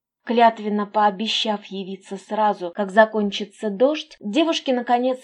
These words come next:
со всеми распрощались и покинули застолье. "Фух!" —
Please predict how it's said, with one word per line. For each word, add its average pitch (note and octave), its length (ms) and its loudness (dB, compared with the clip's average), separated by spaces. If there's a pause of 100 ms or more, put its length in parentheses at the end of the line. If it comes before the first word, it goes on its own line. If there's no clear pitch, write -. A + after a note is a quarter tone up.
со A3+ 220 -2
всеми A3+ 340 -4
распрощались A#3 960 -2
и D#4 80 -4
покинули A3 640 -4
застолье. E3+ 840 -12 (600)
"Фух!" — - 600 0